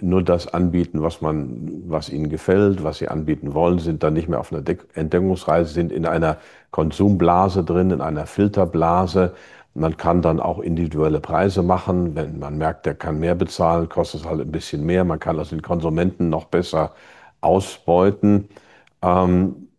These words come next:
also da hängen viele Dinge dran und natürlich auch, und das ist ja jetzt, äh, die Initiative, mm, oder die Gesetzesinitiative zum digitalen Euro, die natürlich von, von der E-U-Kommission kommt.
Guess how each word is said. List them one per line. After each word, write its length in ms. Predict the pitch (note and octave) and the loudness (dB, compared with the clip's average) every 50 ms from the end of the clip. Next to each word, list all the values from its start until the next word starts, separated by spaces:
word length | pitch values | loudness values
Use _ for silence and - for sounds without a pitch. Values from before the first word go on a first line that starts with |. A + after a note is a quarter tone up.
| _ | _
also 240 | - - G2+ F#2+ G2 | -6 -2 0 0 0
da 220 | E2+ - - G2+ | -2 0 2 2
hängen 260 | G2 G2 A2+ A#2 A2 G#2 | 4 4 4 4 4 2
viele 280 | - A#2 A2 A2 G#2+ | 2 2 4 4 4
Dinge 240 | F#2+ G2+ G#2 G#2 G2 | 4 4 4 4 4
dran 220 | E2+ E2+ F2 F2+ | 4 2 2 0
und 280 | F2 - A#2+ A#2+ A2+ D2+ | 2 2 2 2 2 0
natürlich 560 | F2 G2 F#2 - - G2 F#2 F#2+ F2+ - - | -2 -4 -2 0 0 2 2 2 0 -4 -6
auch, 480 | - D2+ D#2 E2+ F#2 F#2 - - - - _ _ _ _ _ _ _ _ _ _ _ _ | -4 -2 2 2 2 2 0 -4 -12 -20 _ _ _ _ _ _ _ _ _ _ _ _
und 120 | - - - | -12 -10 -10
das 100 | E2 F2+ | -8 -8
ist 160 | E2+ E2 - | -8 -4 -2
ja 60 | E2+ | -2
jetzt, 300 | D#2+ D#2+ - - - - | -2 -2 -4 -8 -6 -2
äh, 120 | D#2 D#2 | -2 -2
die 140 | D2 D2 D#2 | 0 -2 -2
Initiative, 920 | D#2 E2 D#2+ D#2 - - E2 D#2 - - F2 F2 E2 E2+ E2 D#2 D#2+ D2+ | -2 -2 -4 -4 -4 -4 -6 -4 -2 -2 0 0 2 2 2 0 0 -2
mm, 380 | C#2 D#2+ E2 D2+ D2 D2+ C2+ - | -4 -6 -8 -8 -8 -10 -10 -10
oder 340 | - - E2 D#2 C#2+ C#2 C2+ | -10 -8 -8 -6 -6 -8 -8
die 220 | C2+ C#2+ C#2+ C2+ | -10 -10 -10 -8
Gesetzesinitiative 1080 | - - F2 - E3+ - - E2 E2+ F2 - E3+ - - F2+ D#2+ - F#2+ E2+ D#2 D2+ | -8 -4 -4 -4 -6 -6 -6 -4 -2 -2 -2 -2 -2 -4 -6 -4 -2 -4 -4 -4 -6
zum 200 | - - E2 D#2 | -8 -8 -8 -6
digitalen 560 | D2+ E2 D#2 E2 D#2 - E2 D#2 D2+ D#2 D2 | -6 -6 -6 -6 -6 -4 -4 -4 -2 -4 -6
Euro, 520 | - - D#2+ F#2 G2 G2+ F#2 F#2+ F#2+ - F2+ | -6 -2 2 4 4 4 6 6 4 4 4
die 200 | D#2 D#2+ D2+ C#2 | 2 0 -2 -4
natürlich 400 | C#2+ D#2+ D#2 - F2 D#2+ D#2 - | -6 -12 -10 -6 -6 -6 -6 -6
von, 320 | - - D#2+ D#2 D2 C#2+ | -8 -6 -6 -6 -6 -8
von 160 | - - - | -10 -10 -10
der 160 | C2+ C#2 C2 - | -8 -6 -6 -4
E-U-Kommission 800 | D2+ D#2+ E2 G2 G2 - F#2 F#2 F#2 F2 - - E2+ F2 F2 - | -2 -2 0 -2 0 2 2 2 2 2 2 0 0 0 0 0
kommt. 360 | - - F2+ F2+ F2 E2 | 0 2 2 2 2 0